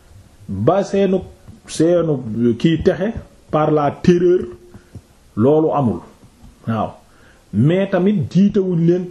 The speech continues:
par ak nooyu kese, parce que nooyu kese it du baax. Ndax bu boobaa naafiq yi dañuy gaaw a jóg. Te tamit mooy ne, euh, euh, euh, day mel ni dëkk bi kenn teniiru ko.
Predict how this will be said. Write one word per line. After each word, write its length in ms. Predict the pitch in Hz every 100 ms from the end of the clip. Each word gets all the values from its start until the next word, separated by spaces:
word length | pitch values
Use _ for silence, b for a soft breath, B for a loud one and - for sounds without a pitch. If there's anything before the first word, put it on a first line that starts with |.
| -
par 280 | 175 180 185
ak 180 | 175 170
nooyu 440 | 160 185 180 165 -
kese, 260 | 165 156 - - -
parce 240 | 160 175
que 80 | 196
nooyu 440 | 175 196 214 208 214
kese 200 | 202 185
it 180 | 180 175
du 80 | 156
baax. 360 | 143 - - - _ _ - - _ - - _ _ - - -
Ndax 180 | 113 156
bu 100 | 160
boobaa 420 | 180 208 190 170 180
naafiq 640 | 165 190 202 - 196 -
yi 220 | 170 202 -
dañuy 300 | 107 147 160
gaaw 260 | 147 139 131
a 40 |
jóg. 120 | 113 78 - _ _ b b b b b -
Te 80 | 175
tamit 280 | 208 240 - - _ _ _ -
mooy 360 | 135 175 214
ne, 160 | 190 240 - - - B B B B B B B -
euh, 300 | 147 180 -
euh, 140 | 156 -
euh, 1600 | 127 131 113 101 87 82 71 50 - - - 50 50 50 - - - -
day 260 | 127 156 202
mel 280 | 208 202 202
ni 100 | 208
dëkk 320 | 175 202 -
bi 80 | 170
kenn 240 | 170 185 170
teniiru 400 | 175 165 151 120
ko. 100 | -